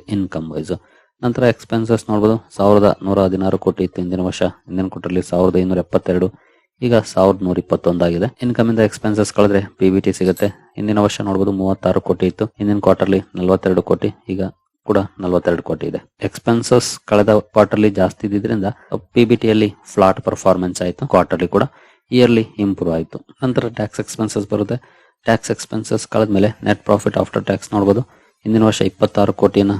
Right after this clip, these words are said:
ಕಂಪನಿ ರಿಪೋರ್ಟ್ ಮಾಡಿತ್ತು, ಹಿಂದಿನ ಕ್ವಾರ್ಟರ್ಲಿ ಮೂವತ್ಮೂರು ಕೋಟಿ, ಈಗ ಮೂವತ್ತೆರಡು ಕೋಟಿಯನ್ನ ರಿಪೋರ್ಟ್ ಮಾಡಿದೆ. ಅಂದ್ರೆ almost ಕ್ವಾರ್ಟರ್ಲಿ ಫ್ಲಾಟಿಶ್ ಆಯ್ತು ನಂಬರ್ಸ್.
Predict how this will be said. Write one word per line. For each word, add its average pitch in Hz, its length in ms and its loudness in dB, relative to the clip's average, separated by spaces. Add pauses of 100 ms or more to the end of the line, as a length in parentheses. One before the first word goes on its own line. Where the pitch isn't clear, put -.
(140)
ಕಂಪನಿ 95 280 0
ರಿಪೋರ್ಟ್ 92 380 0
ಮಾಡಿತ್ತು, 92 280 -2
ಹಿಂದಿನ 98 440 -4
ಕ್ವಾರ್ಟರ್ಲಿ 95 340 0
ಮೂವತ್ಮೂರು 92 500 -2
ಕೋಟಿ, 95 360 0 (380)
ಈಗ 107 120 0 (220)
ಮೂವತ್ತೆರಡು 87 460 2
ಕೋಟಿಯನ್ನ 85 360 -2
ರಿಪೋರ್ಟ್ 85 380 -6
ಮಾಡಿದೆ. 87 520 -8 (100)
ಅಂದ್ರೆ 143 180 4
almost 135 320 2
ಕ್ವಾರ್ಟರ್ಲಿ 104 380 2
ಫ್ಲಾಟಿಶ್ 98 600 0
ಆಯ್ತು 95 340 -6
ನಂಬರ್ಸ್. 87 500 -4